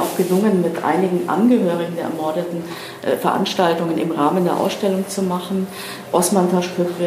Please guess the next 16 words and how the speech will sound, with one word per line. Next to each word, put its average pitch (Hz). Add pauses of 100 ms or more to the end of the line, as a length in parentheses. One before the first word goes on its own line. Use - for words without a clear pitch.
hat 160
sich -
beispielsweise 156
vor 165
einigen 151
Monaten 160 (300)
an 156
einer 156 (100)
Podiumsdiskussion 175
in 151
Wuppertal, 196
wo 180
die 175
Ausstellung 175
war, 165
mitbeteiligt. 170